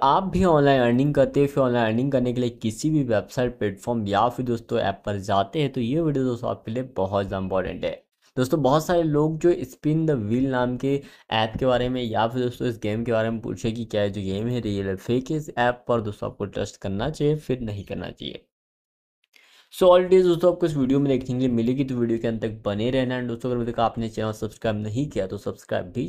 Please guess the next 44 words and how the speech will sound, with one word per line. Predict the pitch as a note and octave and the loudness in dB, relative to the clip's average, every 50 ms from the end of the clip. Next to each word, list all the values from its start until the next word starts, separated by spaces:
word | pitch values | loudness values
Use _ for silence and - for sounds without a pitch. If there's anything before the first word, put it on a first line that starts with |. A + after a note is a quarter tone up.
| D3+ - | -8 -10
जरूर | - - D#2+ D#2+ D2+ | -10 -8 -8 -8 -8
कर | - - | -8 -10
देना। | - - - - - _ _ _ _ _ _ _ _ _ _ - - | -12 -12 -14 -20 -20 _ _ _ _ _ _ _ _ _ _ -2 2
देखिए | C#3 C#3+ E3+ G3 | 4 6 6 6
दोस्तों, | G#3 G#3 G3+ A3+ | 6 6 6 6
मैं | A3 A3 | 6 6
आपको | G#3+ G#3 G#3+ - F#3+ | 4 4 4 2 0
हमेशा | C#3+ C3 B2 B2+ D3 D#3 - F#3 | 2 2 0 0 0 2 0 0
सजेशन | E3+ D#3+ D#3 D3 C#3+ C#3 - E3 D#3+ | 0 0 0 0 0 0 -2 -2 0
देता | D#3 D3 C#3 C#3+ D3 | 2 0 2 2 0
हूँ | D3+ D#3 | 0 2
कि | D#3 | 2
आप | D#3 D3 C#3+ | 2 2 2
जब | C3+ B2 A#2 A#2 | 2 0 0 2
भी | B2 C#3 C#3 | 2 0 0
ऐसे | C3+ - C3+ | 0 -2 -6
किसी | C3 B2+ A2+ - A#2+ | -8 -8 -6 -6 -4
भी | B2 C3+ | -2 0
वेबसाइट, | B2+ A2+ G#2 - - B2 A#2+ A#2+ | 2 0 0 0 -2 -4 -4 -2
प्लेटफॉर्म | - A2+ A2 - A#2+ A2+ A#2 | -4 -8 -8 -4 -4 -4 0
पर | A#2+ A#2+ | 0 0
जाते | A#2 A2+ G#2 G#2 - A2+ | 2 2 0 0 -2 -4
हैं | A2+ | -4
तो | A#2+ | -4
उसके | A#2 A#2 - - A#2 | -6 -6 -4 -2 -2
रिव्यूज़ | G2+ F#2 F#2+ F#2+ G2+ G#2+ A2+ C3 C3 C3 | 0 0 0 0 0 0 0 0 0 0
वगैरह | A#2+ A#2 A#2 A#2 A2+ | 0 0 0 0 -2
ज़रूर | G#2+ G#2 G#2 G2+ A2 | -2 -2 -4 -4 -6
चेक | A2+ - A#2 A2+ - | -6 -6 -8 -6 -4
करें। | - A2+ A2+ | -4 -6 -6
साथ | A#2 - - - | -6 -8 -8 -8
ही | - | -8
साथ | A#2 - B2 B2 A#2+ | -6 -6 -6 -6 -6
ये | B2 A2+ G#2+ G#2+ | -4 -4 -4 -2
भी | A2+ C3 | -2 -2
देखते | B2 B2 A#2 A#2+ - B2+ | -2 -2 -4 -4 -4 -6
दोस्तों | B2 A#2+ A#2+ B2+ | -6 -4 -4 -6
कि | A#2+ B2 A#2+ | -6 -6 -6
क्या | A2 - A#2 G#2+ A2 | -4 -2 0 0 0
जो | G#2+ G#2+ G#2+ | 0 -2 -4
प्लेटफॉर्म | F#2+ G2 F#2+ F#2+ - - A2+ A2+ A2+ | -6 -6 -8 -8 -6 -6 -4 -4 -2
है | A2+ | -4
वो | A2+ | -4
जेन्युइन | A2 G#2 G2 F#2 F#2 G2 G2+ | -4 -4 -6 -4 -4 -6 -8